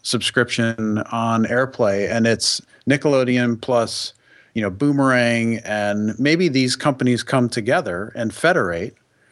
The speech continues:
and, uh, and it starts to take the shape of, you know, here's our package of channels. Maybe they package it up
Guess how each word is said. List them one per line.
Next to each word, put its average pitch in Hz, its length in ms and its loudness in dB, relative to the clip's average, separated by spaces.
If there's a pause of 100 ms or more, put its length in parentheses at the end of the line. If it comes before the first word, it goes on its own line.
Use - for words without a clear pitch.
(440)
and, 113 640 0 (120)
uh, 117 320 -2
and 120 280 0 (100)
it 120 240 -4
starts - 380 0
to 127 80 -6
take 131 260 -2
the 117 100 -8
shape 123 380 2
of, 110 420 0 (400)
you 117 80 4
know, 110 80 4
here's 139 180 2
our 127 140 4
package 123 440 -2
of 101 120 -2
channels. 123 360 0
Maybe 131 260 2
they 139 160 2
package 107 400 -4
it 101 80 -2
up 104 280 -2